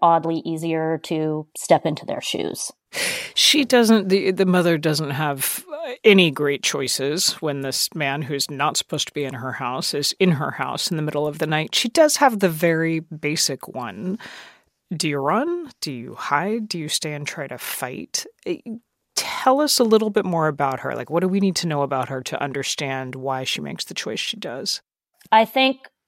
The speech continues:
Speaker 1: she is about as far from an action hero as you can get in many ways. Um, she knows immediately, uh, that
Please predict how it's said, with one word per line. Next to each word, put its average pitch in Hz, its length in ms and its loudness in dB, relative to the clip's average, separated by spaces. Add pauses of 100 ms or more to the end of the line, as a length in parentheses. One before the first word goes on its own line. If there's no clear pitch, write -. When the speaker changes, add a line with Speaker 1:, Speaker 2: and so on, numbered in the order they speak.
Speaker 1:
she 233 340 -2
is 196 160 0
about 226 360 4
as 202 360 -4
far 185 380 6
from 180 180 -4
an 170 100 -4
action 170 460 -4
hero 156 560 -2
as 160 160 -4
you 175 60 -4
can 175 240 -6
get 196 340 4
in 220 140 -2
many 180 220 0
ways. 170 480 0 (540)
Um, 170 380 4 (100)
she 185 480 0
knows 190 280 4
immediately, 180 840 2 (120)
uh, 165 360 6
that 156 300 2